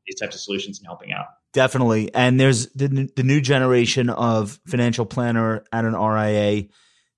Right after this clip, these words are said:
Speaker 2: They're becoming more familiar with the terminology around equity-based compensation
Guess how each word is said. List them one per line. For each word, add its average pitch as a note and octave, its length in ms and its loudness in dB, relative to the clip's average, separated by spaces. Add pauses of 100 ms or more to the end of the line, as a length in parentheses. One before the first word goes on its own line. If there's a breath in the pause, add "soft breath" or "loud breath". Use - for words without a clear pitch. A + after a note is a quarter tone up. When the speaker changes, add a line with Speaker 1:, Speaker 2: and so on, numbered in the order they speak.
Speaker 2:
They're A#2+ 240 4
becoming B2 500 2
more A#2+ 180 4
familiar A#2 540 2
with G#2+ 200 0
the A2 80 -4
terminology G#2+ 680 -2
around G2+ 400 0
equity-based G#2+ 600 -2
compensation G2 800 -6